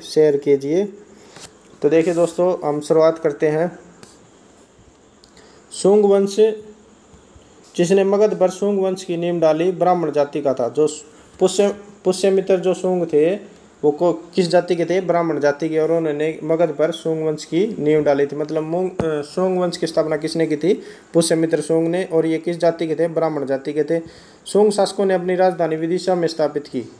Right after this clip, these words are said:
मतलब सोंग जो शासक थे, उन्होंने अपनी जो राजधानी कहाँ स्थापित की थी? विदिशा के अंदर। पुष्य, पुष्यमित्र सोंग के द्वारा सोंग वंश की स्थापना की और ये ब्राह्मण जाति से थे। और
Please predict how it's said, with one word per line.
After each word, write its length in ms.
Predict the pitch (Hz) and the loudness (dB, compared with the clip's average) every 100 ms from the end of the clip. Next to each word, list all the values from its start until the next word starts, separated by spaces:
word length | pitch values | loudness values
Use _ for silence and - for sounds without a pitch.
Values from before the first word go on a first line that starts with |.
| - - | -20 -4
मतलब 420 | 147 151 160 170 | 0 4 2 2
सोंग 340 | 175 185 190 190 | -2 0 2 2
जो 120 | 180 | 2
शासक 420 | 175 175 180 - | 0 -2 -4 -2
थे, 40 | |
उन्होंने 300 | 156 165 160 | 0 2 2
अपनी 260 | 151 147 156 | 0 0 0
जो 160 | 147 151 | 0 2
राजधानी 460 | 156 151 143 143 | 2 2 0 -2
कहाँ 180 | 143 135 | -2 -4
स्थापित 380 | - 151 147 151 | 0 0 0 0
की 120 | 156 | 0
थी? 240 | 147 196 | 2 2
विदिशा 460 | 190 165 160 160 170 | 4 4 2 4 2
के 100 | 160 | 0
अंदर। 320 | 160 160 175 - - - _ - - - - - _ _ - | -2 0 -2 -6 -18 -20 _ -20 -20 -20 -20 -20 _ _ -2
पुष्य, 320 | 185 185 - 165 | -2 -2 -10 -2
पुष्यमित्र 560 | 190 185 190 190 190 180 | 0 2 0 0 0 -2
सोंग 300 | 185 196 196 | 0 -2 0
के 120 | 175 | 2
द्वारा 280 | 156 160 190 | 4 4 2
सोंग 360 | - 170 165 | -2 -4 0
वंश 160 | 165 160 | -2 -2
की 100 | 165 | -4
स्थापना 380 | 160 156 156 160 | 0 0 0 -2
की 220 | 165 170 | -2 -2
और 140 | 170 | 0
ये 120 | 165 | -2
ब्राह्मण 360 | 160 165 175 156 | 0 0 0 -2
जाति 280 | 143 143 160 | -2 -4 -4
से 140 | 160 | -4
थे। 240 | 147 165 165 - - - _ | 0 0 0 -8 -20 -20 _
और 500 | 151 151 160 160 165 | 0 4 4 2 0